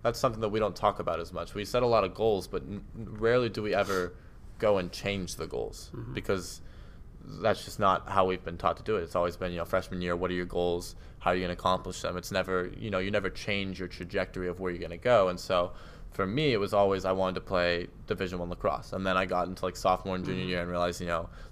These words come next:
Speaker 1: that's a big burden and a lot of work to do. And so I never, you know, I kind of changed perspectives. Like, if I could play lacrosse in college, that'd be great. If not, you know, I'll still live my life. And then now getting to the point where I can't play lacrosse in college, and it's just,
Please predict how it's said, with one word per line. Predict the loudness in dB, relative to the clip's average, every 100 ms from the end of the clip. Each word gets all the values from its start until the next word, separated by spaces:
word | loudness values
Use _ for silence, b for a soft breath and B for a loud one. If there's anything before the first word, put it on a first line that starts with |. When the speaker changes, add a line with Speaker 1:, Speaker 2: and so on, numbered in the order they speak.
| -2
Speaker 1:
that's | 0 0
a | -2 -6 -6
big | 0 4 2 0 -4
burden | 2 2 2 -2
and | -2
a |
lot | 2 4
of | 2 2
work | 2 2
to | -2
do. | -4 -2 -2
And | -2
so | 0 0
I |
never, | 0 -2 -4 -6 B B B -2
you |
know, | 0
I |
kind | 0 -2
of | -4
changed | -2 -2 -2
perspectives. | -2 0 0 0
Like, | -2 0
if |
I | -2
could | -2 2
play | 2
lacrosse | 2 2 0 0
in | -2
college, | 0 0
that'd | -2
be | -4
great. | 0 0 0 B B B B
If | -6 -2
not, | 2 2 2
you | 0
know, | 0
I'll | 0
still | -2 -2
live | 0
my | 0
life. | 0 0 -2 -10 B B B -4
And | 0
then | 0 0
now | 2 4 4
getting | 4 -2 -4
to | -6
the | -4
point | -2 0
where | 2 4 6 4
I | 0
can't | 0 0 0 0
play | 0 2 2 -2
lacrosse | -4 2 2 2
in | -4
college, | 0 2 2 -2 -8
and | -4 -4
it's | -4 -8
just, | -4 -4 -4 -12